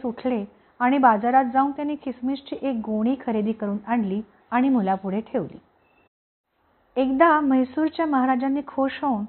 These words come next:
खासाहेबांना एक सोन्याचे कडे बक्षीस दिले. त्यावर सुंदर कोरीवकाम केलेले होते. थोड्या दिवसांनंतर दसऱ्याचा उत्सव आला आणि रोज गाणी सुरू झाली.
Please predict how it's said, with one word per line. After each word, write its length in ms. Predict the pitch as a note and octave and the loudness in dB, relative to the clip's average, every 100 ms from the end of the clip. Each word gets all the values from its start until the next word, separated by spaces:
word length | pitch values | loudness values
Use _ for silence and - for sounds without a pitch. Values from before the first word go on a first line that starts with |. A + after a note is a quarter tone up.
| _ _ - | _ _ -8
खासाहेबांना 680 | - C#4+ D4 D4 C4+ C#4+ C#4+ | 0 0 2 0 0 0 -2
एक 240 | B3 C4+ | -2 -4
सोन्याचे 480 | - A#3 A3+ A#3+ A3+ | -4 -2 0 -2 -4
कडे 240 | A#3+ A#3+ | -4 -2
बक्षीस 480 | A#3 G3+ - G#3 G3 | -2 -4 -4 -4 -4
दिले. 280 | F3 D#3 D#3+ _ _ _ _ _ - | -6 -10 -12 _ _ _ _ _ 0
त्यावर 280 | C4 C4+ D4+ | 4 4 0
सुंदर 440 | D4+ B3+ A#3+ B3+ | -4 -2 2 2
कोरीवकाम 680 | C#4+ - A#3 G#3+ A3+ A#3+ B3 | 0 -4 -2 -2 -2 0 -2
केलेले 400 | A3+ G3 F#3 F3 | -2 -6 -6 -6
होते. 360 | E3+ D#3+ D3+ D#3+ _ _ _ _ - | -8 -12 -18 -20 _ _ _ _ -2
थोड्या 240 | D#4+ D#4+ F4 | 4 6 6
दिवसांनंतर 760 | E4+ D#4+ D#4+ D#4+ D#4 D4+ D4 D#4 | 4 0 0 -2 -2 -2 -2 0
दसऱ्याचा 580 | C4+ B3 B3+ C4 C4 | 0 -2 -2 -2 -2
उत्सव 360 | C4 G#3+ - B3 | -2 -4 -4 0
आला 300 | A3+ G#3+ A3+ A3+ | 0 2 0 0
आणि 200 | A3+ B3 | 0 2
रोज 280 | B3+ C4 | 2 0
गाणी 240 | A#3+ G#3 G#3 | -2 -2 -2
सुरू 260 | G#3 F#3 | -4 -6
झाली. 340 | F3 F3 D#3 | -6 -8 -10